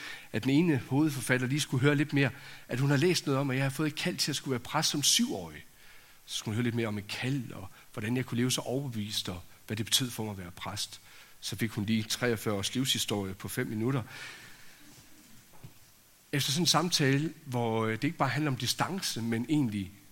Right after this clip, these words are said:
må vi gerne tale videre med dig. Det kan godt lade sig gøre, tænker jeg, i tillid, og hvor man også giver andre en erkendelse af, her er der en, der holder noget for sandt. Hvorfor er det, det betyder så meget for ham?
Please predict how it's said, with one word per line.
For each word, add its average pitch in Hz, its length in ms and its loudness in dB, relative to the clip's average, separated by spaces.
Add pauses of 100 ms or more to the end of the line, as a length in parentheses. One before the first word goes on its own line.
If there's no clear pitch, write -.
(180)
må 117 80 0
vi 110 100 -2
gerne 110 220 -4
tale 110 200 -2
videre 127 220 -2
med 107 140 -4
dig. 101 240 -12 (1700)
Det 131 100 2
kan 135 100 2
godt 131 120 0
lade 120 120 0
sig 131 100 -2
gøre, 139 320 -4
tænker 135 300 -4
jeg, 120 260 -4
i 127 40 -8
tillid, 143 560 -2
og 117 140 -10
hvor 117 120 -2
man 120 120 -2
også 139 280 -2
giver 156 300 -2
andre 127 460 -4 (1040)
en 131 120 2
erkendelse 135 580 0
af, 127 440 -6
her 175 320 -2
er 156 40 -2
der 156 180 -6
en, 156 260 2
der 123 60 -6
holder 113 220 -4
noget 110 300 0
for - 140 -8
sandt. - 600 0 (920)
Hvorfor 135 300 -2
er 127 120 -2
det, 135 180 -4
det 127 100 0
betyder - 640 -2
så - 160 -2
meget 95 220 -8
for - 100 -12
ham? 101 200 -16